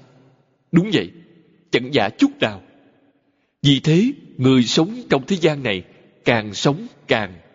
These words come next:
vô vị, cuộc sống càng ngày càng khổ sở. Khoa học hiện thời nói tới gì? Cơ nhân, nghĩa là gen, phá hoại toàn bộ cơ nhân, phá hoại hoàn cảnh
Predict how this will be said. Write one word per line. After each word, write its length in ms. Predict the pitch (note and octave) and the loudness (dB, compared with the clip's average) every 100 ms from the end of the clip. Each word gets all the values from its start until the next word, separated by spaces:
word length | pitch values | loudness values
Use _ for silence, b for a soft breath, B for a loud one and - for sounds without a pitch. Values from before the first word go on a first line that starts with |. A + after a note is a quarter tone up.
| _ | _
vô 160 | A#2+ D3+ - | 0 2 2
vị, 140 | F2 D#2 - - _ _ _ - | -4 -8 -20 -20 _ _ _ 0
cuộc 260 | C3 - | 0 0
sống 260 | - C#3 G#3 - _ _ | -2 -2 -4 -14 _ _
càng 300 | - A#2+ G#2+ | -4 -4 -2
ngày 280 | A2+ G#2+ F#2+ - - | -2 -2 -4 -12 -4
càng 280 | A#2+ G#2+ F#2 - | -2 -2 -8 -2
khổ 240 | G#2+ F#2+ | 0 0
sở. 300 | A2+ G#2 F2+ D#3 - _ _ _ _ _ _ _ - | 0 2 0 -4 -12 _ _ _ _ _ _ _ 0
Khoa 200 | F#3 E3 | 2 2
học 200 | D3 G#2+ | 0 -2
hiện 180 | A#2+ G#2+ | -4 -2
thời 320 | A#2 A2 G#2 G#2 | 2 2 2 -2
nói 140 | - F3 | -2 0
tới 200 | G#3 B3+ | 2 2
gì? 220 | D3+ A#2+ A#2+ - - _ _ _ _ _ - | 0 -2 -4 -14 -20 _ _ _ _ _ 2
Cơ 220 | D#3+ D3+ C#3+ | 4 4 4
nhân, 280 | D3 D3 C#3 - - _ | 2 0 -2 -10 -20 _
nghĩa 160 | A#2 A#2 | 0 2
là 280 | C3+ G2 F2 - - | 2 -2 -6 -10 0
gen, 200 | C#3 B2 A#2 _ _ _ _ - | 0 0 -8 _ _ _ _ -2
phá 120 | F#3+ | -2
hoại 260 | G#3 B2 | 0 -4
toàn 300 | G#2 B2 G2+ | -2 -2 0
bộ 240 | G#2+ F#2+ F2+ - | -2 -2 -4 0
cơ 80 | E3 | 0
nhân, 300 | D3 C#3+ C#3 - - _ _ _ _ | 2 0 -2 -6 -20 _ _ _ _
phá 120 | F#3 | -2
hoại 360 | A#3+ G#3 A2+ A2 | 0 -2 -4 -4
hoàn 300 | - B2 G2+ | -2 -2 -2
cảnh 320 | F#2+ G2 G2+ | -4 -4 -6